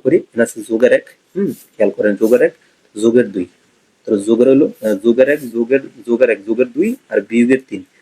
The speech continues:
তাহলে কে বড়? বিয়োগ বড়। কত বড় বিয়োগ করলে? বিয়োগ করলে মাইনাসের এক হয়, মানে তিনের থেকে দুই বিয়োগ করলে হয় বিয়োগের আর এক থাকে, হুম। এবার দেখেন থ্রি ওয়াই, এখানে থ্রি ওয়াই তারপরে এখানে তো সিক্স ওয়াই, হ্যাঁ? এটা তিন, তিনটা মাইনাসের, ছয়টা প্লাসের।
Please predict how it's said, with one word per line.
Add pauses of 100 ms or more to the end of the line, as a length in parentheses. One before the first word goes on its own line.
(220)
তাহলে
কে (100)
বড়? (400)
বিয়োগ
বড়।
কত (100)
বড়
বিয়োগ
করলে? (200)
বিয়োগ
করলে (160)
মাইনাসের
এক
হয়,
মানে
তিনের
থেকে (100)
দুই
বিয়োগ
করলে
হয় (420)
বিয়োগের
আর (160)
এক (120)
থাকে, (260)
হুম। (420)
এবার
দেখেন (220)
থ্রি
ওয়াই,
এখানে
থ্রি
ওয়াই (500)
তারপরে
এখানে
তো
সিক্স
ওয়াই, (220)
হ্যাঁ? (220)
এটা
তিন,
তিনটা
মাইনাসের,
ছয়টা
প্লাসের।